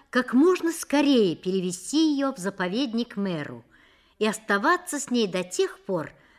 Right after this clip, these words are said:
пока она окончательно не вернётся к естественному образу жизни. Мы прибыли на место к вечеру. Через некоторое время мы обнаружили,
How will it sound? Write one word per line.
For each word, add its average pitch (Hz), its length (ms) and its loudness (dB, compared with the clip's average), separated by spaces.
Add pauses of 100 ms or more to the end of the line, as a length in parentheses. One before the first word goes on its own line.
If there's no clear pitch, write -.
(160)
пока 311 320 0
она 294 160 4
окончательно 285 840 0
не 254 180 4
вернётся 277 760 0 (260)
к - 60 -8
естественному 233 840 -2
образу 190 400 -2
жизни. 120 500 -12 (880)
Мы 311 220 2
прибыли 240 460 2
на 175 180 -2
место 262 420 -4
к - 80 -16
вечеру. 139 640 -8 (800)
Через 175 300 -6
некоторое 220 500 0
время 165 580 -4 (680)
мы 233 160 6
обнаружили, 254 920 0